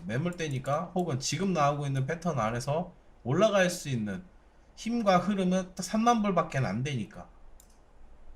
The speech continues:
우선 여기에 기준을 잡아놓는 거겠죠. 더 올라가면 올라가는 대로, 더 올라갈 수 있을까 없을까는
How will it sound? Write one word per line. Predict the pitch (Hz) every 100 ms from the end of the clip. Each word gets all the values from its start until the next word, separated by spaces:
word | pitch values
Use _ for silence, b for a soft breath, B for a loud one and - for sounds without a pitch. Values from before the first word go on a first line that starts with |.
| - -
우선 | 127 170 170
여기에 | 123 170 170
기준을 | - - 180 156
잡아놓는 | 120 113 107 98 104
거겠죠. | 92 87 90 - - - - - - - - - - - - - - - - - - - - -
더 | - 180
올라가면 | 143 160 208 170 156 165
올라가는 | 110 151 190 165 139 117
대로, | 101 90 87 - - - - - - - - -
더 | 143
올라갈 | 156 190 185
수 | 175 123
있을까 | 131 180 127
없을까는 | 104 104 - 185 180 147 135 139 95